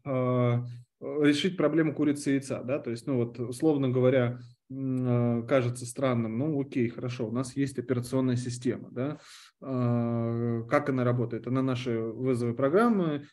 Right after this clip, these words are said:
в системные вызовы, м, э, преобразовывает. Окей, а как у нас вообще системные эти вызовы появились? Ну,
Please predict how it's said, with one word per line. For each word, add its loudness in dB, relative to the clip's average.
в -10
системные 4
вызовы, 0
м, -10
э, -12
преобразовывает. -2
Окей, 2
а -6
как 6
у 2
нас 0
вообще -6
системные 0
эти -4
вызовы 2
появились? 0
Ну, 0